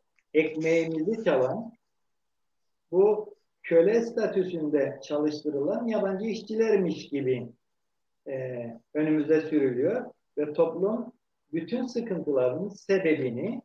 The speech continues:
yabancı işçilermiş gibi algılıyor. Halbuki üç ay önce, beş ay önce bu yabancı işçilerin buraya gelmesini, e, teşvik eden,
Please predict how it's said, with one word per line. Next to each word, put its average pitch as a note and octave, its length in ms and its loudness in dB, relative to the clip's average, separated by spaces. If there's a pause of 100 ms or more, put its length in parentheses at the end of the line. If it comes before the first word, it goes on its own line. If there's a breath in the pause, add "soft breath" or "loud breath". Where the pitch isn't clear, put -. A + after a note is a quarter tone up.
(320)
yabancı F3 500 0
işçilermiş A3+ 840 0
gibi B2+ 300 -2
algılıyor. A#2+ 560 -2 (320)
Halbuki A3 600 -4 (800)
üç A3+ 220 -2
ay G#3+ 140 4
önce, F#3+ 380 4
beş G#3+ 220 0
ay G3+ 120 4
önce F#3+ 320 0
bu F#3+ 60 4
yabancı F#3+ 460 0
işçilerin F3+ 640 0
buraya F#3 380 4
gelmesini, E3+ 920 -2
e, C#3+ 400 -4 (240)
teşvik E3 400 -2
eden, D#3+ 460 0